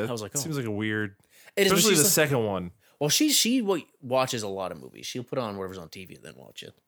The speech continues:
Speaker 1: Yeah.
Speaker 2: Um, no, I don't, she didn't see this. No, I saw the first one with her.
Speaker 1: First one.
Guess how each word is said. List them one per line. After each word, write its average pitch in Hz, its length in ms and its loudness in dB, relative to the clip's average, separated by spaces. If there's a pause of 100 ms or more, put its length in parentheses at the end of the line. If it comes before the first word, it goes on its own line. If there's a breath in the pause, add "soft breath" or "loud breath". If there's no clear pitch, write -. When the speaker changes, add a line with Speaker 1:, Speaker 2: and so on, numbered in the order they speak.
(120)
Speaker 1:
Yeah. 78 240 -6 (320)
Speaker 2:
Um, 92 440 -6 (120)
no, 147 180 0
I 139 60 0
don't, 175 120 -4
she 208 140 0
didn't 214 140 0
see 180 100 2
this. 135 220 -2
No, 139 80 0
I 110 60 -4
saw 143 120 -2
the 117 60 -4
first - 280 -8
one 78 140 -12
with 62 80 -18
her. 52 140 -20 (100)
Speaker 1:
First - 260 -6
one. - 120 -16